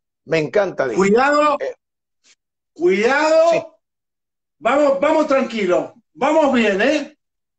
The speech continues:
Speaker 1: Vamos
Speaker 2: Vamos
Speaker 1: bien,
Speaker 2: bien,
Speaker 1: vamos bien.
Speaker 2: Ferman, porque yo lo escucho a usted en la radio. Yo sé
Speaker 1: Bueno,
Speaker 2: cómo
Speaker 1: le
Speaker 2: habla
Speaker 1: agradezco.
Speaker 2: usted, así que vamos bien, ¿eh?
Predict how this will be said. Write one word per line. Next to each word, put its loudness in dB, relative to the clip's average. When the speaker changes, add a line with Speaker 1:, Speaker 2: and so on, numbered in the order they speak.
Speaker 1:
Vamos -2
Speaker 2:
Vamos 2
Speaker 1:
bien, 4
Speaker 2:
bien, 0
Speaker 1:
vamos 2
bien. 2
Speaker 2:
Ferman, 0
porque -2
yo 2
lo 2
escucho 0
a 0
usted -2
en -2
la -2
radio. -2
Yo -2
sé 2
Speaker 1:
Bueno, 4
Speaker 2:
cómo 4
Speaker 1:
le 4
Speaker 2:
habla 4
Speaker 1:
agradezco. 2
Speaker 2:
usted, 2
así -4
que 2
vamos 2
bien, 0
¿eh? -2